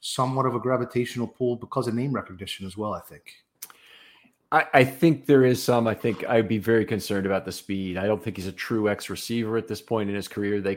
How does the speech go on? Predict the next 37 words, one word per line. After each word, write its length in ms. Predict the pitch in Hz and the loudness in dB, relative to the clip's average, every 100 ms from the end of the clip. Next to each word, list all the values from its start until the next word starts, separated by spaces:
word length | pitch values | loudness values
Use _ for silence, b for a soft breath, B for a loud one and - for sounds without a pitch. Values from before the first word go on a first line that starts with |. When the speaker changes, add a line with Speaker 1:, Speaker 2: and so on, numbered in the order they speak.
| - | -2
Speaker 2:
they 160 | 107 | -2
could 340 | 104 - 131 - | 0 2 0 2
put 200 | 143 143 | 2 2
him 100 | 127 | 2
there. 260 | 120 120 | 0 0
I 80 | 110 | 0
think 200 | 95 101 | -2 -8
it's 80 | - | -6
a 60 | 104 | -4
little 240 | 104 104 | -4 -4
bit 120 | 101 | -4
of 120 | 104 | -4
a 120 | 101 90 | -4 -6
separation 640 | - 101 101 104 - 110 | -6 -4 -2 -4 -4 -6
mismatch 500 | 104 101 104 101 101 | -6 -6 -6 -4 -6
for 200 | - 98 | -8 -10
what 240 | 90 101 92 | -2 -2 -2
he 60 | |
can 180 | 87 92 | -6 -10
give 240 | 95 104 | -4 -4
you. 180 | 101 95 B B B B _ - | -2 -4 B B B B _ -8
The, 140 | - | -8
the 160 | - 120 | -6 -8
guy 400 | 117 131 135 113 | -6 -4 -2 -2
who 320 | 107 101 92 _ | -4 -4 -8 _
they 140 | 110 | -4
are 80 | 98 | -4
so 300 | 92 - 113 | -6 -2 -2
dependent 440 | 107 95 113 110 98 | -2 -4 -4 -4 -2
on 300 | 92 90 87 | -2 -4 -8
to 80 | - | -12
play 200 | - 101 | -2 -2
that 180 | 90 90 | 0 -2
X 180 | 107 - | -4 -6
is 100 | 85 | -10
Bateman. 520 | - 95 - 78 147 _ _ | -6 -6 -8 -14 -16 _ _
And 280 | 92 92 98 | -8 -6 -6